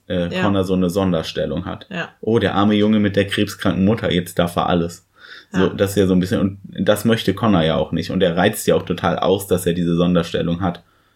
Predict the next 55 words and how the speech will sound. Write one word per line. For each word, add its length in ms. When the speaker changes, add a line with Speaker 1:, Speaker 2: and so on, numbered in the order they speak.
Speaker 1:
Aber 180
das 220
greift 300
der 80
Film 200
gar 140
nicht 140
so 320
auf. 300
Und 80
das 140
finde 160
ich 80
auch 160
ganz 220
spannend 500
eigentlich. 520
Oder 200
findest 280
du, 120
dass 240
der 120
das, 300
weil 300
Speaker 2:
Nee, 100
Speaker 1:
Connor 140
ist 80
Speaker 2:
macht 140
Speaker 1:
ja 80
Speaker 2:
er 20
Speaker 1:
auch 40
Speaker 2:
nicht. 100
Speaker 1:
sichtlich 340
frustriert 560
darüber, 260
Speaker 2:
Ja, 140
Speaker 1:
über 80
dieses, 160
Speaker 2:
genau. 120
Speaker 1:
dass 160
er 60
nicht 220
Speaker 2:
Aber 160
das, 140
Speaker 1:
bestraft 180
wird. 100
Speaker 2:
aber 200
das 120
finde 200
ich 140
aber 280
auch 120
okay. 260
Ich 120
meine, 220